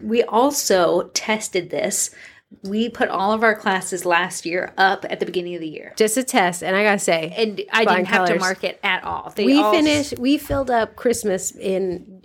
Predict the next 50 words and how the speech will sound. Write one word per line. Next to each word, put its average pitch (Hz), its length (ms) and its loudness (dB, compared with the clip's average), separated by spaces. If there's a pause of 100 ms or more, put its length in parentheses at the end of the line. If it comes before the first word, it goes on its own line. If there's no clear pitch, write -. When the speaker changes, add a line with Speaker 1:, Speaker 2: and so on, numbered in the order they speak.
Speaker 1:
In, 208 120 2
Speaker 2:
October 190 380 -2
Speaker 1:
yeah. - 240 -6 (140)
Speaker 2:
or 185 80 -8
September. 180 460 -4
Speaker 1:
But 214 80 2
it 233 100 6
was 247 140 4
Speaker 2:
Started 208 100 0
Speaker 1:
mostly 208 380 0
Speaker 2:
selling. - 120 -14 (300)
Speaker 1:
filled 180 440 -6
in 175 240 -10
June. 175 400 -10 (200)
Speaker 2:
Yeah, 247 300 2
so 190 460 2 (420)
we 247 200 4
will 285 220 4
be 226 100 2
doing 175 280 2
that. 170 380 -2
Corey 180 220 0
and 180 80 0
I 170 120 -2
will 214 300 0
be 214 120 -2
posting 196 340 -2
our 175 60 -4
classes. 185 400 -2
I'm 233 140 0
not 202 160 2
sure 240 160 2
if 208 100 -4
we 214 120 -2
can 196 240 0
beat 226 320 0
this 190 200 0
Eventbrite 165 420 -2
thing. 196 160 0
People 254 220 4
say, 226 160 4
"Well, 185 80 0
then 196 160 2
are 190 40 4
you 180 140 2
gonna 170 160 2
leave 170 140 0
Eventbrite?" 208 500 2
Still 392 320 -2
no. 233 280 2